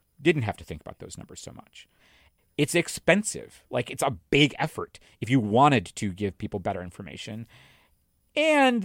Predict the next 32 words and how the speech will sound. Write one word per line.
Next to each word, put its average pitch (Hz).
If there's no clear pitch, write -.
the 196
state 208
of 196
the 185
art 196
is 147
not 147
a 160
system 127
where 113
even 165
the 147
hospitals 127
that 117
have 110
invested 113
the 113
most 110
would 139
not 139
probably 120
have 110
been 117
able 117
to -
produce 110
a 143
good 127
answer 107
on 120
the 110
spot. -